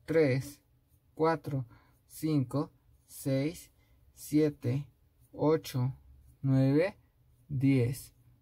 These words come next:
once y doce. Una cadena más para darle altura a mi trabajo.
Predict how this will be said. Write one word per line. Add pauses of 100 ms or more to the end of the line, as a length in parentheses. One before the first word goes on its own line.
(300)
once (200)
y
doce. (420)
Una
cadena (100)
más
para
darle (880)
altura
a
mi
trabajo.